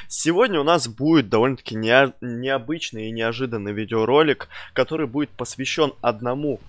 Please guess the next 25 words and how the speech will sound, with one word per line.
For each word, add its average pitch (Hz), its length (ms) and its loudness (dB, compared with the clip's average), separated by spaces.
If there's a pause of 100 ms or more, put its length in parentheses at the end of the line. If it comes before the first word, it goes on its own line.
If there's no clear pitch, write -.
определённому 139 680 -2
вооружению. 151 640 0
Да, 135 240 4
я 143 60 2
сразу 120 280 0
скажу, 117 320 -4
что - 180 -4
это 104 160 -6
довольно-таки, 107 640 -2 (260)
э, 131 200 12
длительный 127 600 -2
видеоролик, 113 500 2
надеюсь, 117 320 -2
что - 200 -4
он 117 100 -4
вам 110 160 -6
понравится, 117 520 -4
если - 160 -10
вы 117 120 -2
его 110 120 -2
досмотрите 107 580 -8
до 110 120 -6
конца. 160 560 0
И 143 200 -4
это 139 380 2